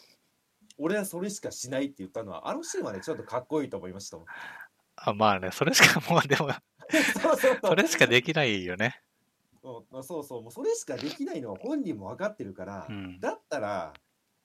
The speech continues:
Speaker 1: うん、もう戦っても、もう蹴りがつくことじゃないから、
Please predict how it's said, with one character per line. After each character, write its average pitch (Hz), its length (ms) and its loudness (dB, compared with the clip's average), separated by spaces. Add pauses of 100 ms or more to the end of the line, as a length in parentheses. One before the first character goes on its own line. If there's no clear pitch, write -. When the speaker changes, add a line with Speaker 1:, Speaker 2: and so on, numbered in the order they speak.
(1040)
Speaker 1:
う 156 60 -6
ん、 123 440 -6 (280)
も 151 100 -8
う - 20 -10
戦 214 360 -2
っ - 100 -10
て 254 120 -4
も、 127 160 -4
も 101 180 -8
う 95 60 -14
蹴 151 160 -6
り 180 100 -4
が 160 120 -2
つ - 100 -18
く 131 120 -8
こ 110 120 -8
と 120 100 -6
じ 117 120 -8
ゃ 101 40 -6
な 104 120 -6
い 107 80 -8
か 90 120 -8
ら、 82 320 -10